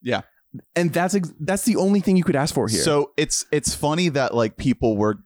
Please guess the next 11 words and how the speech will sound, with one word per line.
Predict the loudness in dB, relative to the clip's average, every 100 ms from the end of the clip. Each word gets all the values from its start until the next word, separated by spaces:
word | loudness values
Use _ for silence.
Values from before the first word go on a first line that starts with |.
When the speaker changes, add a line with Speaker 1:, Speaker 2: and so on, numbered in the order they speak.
| -6
Speaker 1:
angry | -2 0 2 2
about | 2 2 0 0 -2 -4
him | 0 0
being | 2 0 0
from | -4 -8
Twilight | -8 -10 -4 0 0 0 -6 _ _ -8 -4
because | 0 0 0 -2 -8 _ _ _ _ _ _ -16
this | -2 0 2 2
is | 2 2
a | 0
vampiric | -2 -2 -2 -2 -6 0 2 2 0 -8